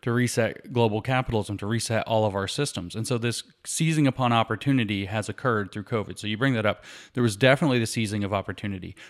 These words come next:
You bring up Lenin, and so you have to talk about the dekulakification of Russia. Kulaks were rich farmers,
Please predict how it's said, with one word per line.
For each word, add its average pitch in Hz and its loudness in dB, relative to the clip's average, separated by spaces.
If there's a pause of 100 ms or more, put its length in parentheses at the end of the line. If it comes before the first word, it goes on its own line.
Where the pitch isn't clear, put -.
You 110 -6
bring 120 4
up 113 0
Lenin, 117 2
and 101 -2
so 120 0
you 110 2
have 107 0
to 104 -8
talk 107 0
about 104 -4
the 110 -8
dekulakification 107 -2
of 92 -10
Russia. 127 0
Kulaks 120 2
were 101 -2
rich 113 -4
farmers, 107 -2